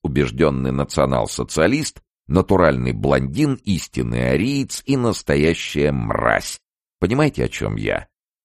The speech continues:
Чего ж тут не понять? Так что я, услышав, что уже погромыхивает, продал клуб, собрал свое барахлишко и умотал в Париж. Здесь у меня имеются понимающие люди, так что открыть это заведение труда не составило.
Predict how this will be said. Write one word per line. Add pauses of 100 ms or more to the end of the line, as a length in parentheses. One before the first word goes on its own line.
(160)
Чего
ж
тут
не
понять? (480)
Так
что
я,
услышав,
что
уже
погромыхивает,
продал
клуб,
собрал
свое
барахлишко
и
умотал
в
Париж. (720)
Здесь
у
меня
имеются
понимающие
люди, (320)
так
что
открыть
это
заведение
труда
не
составило.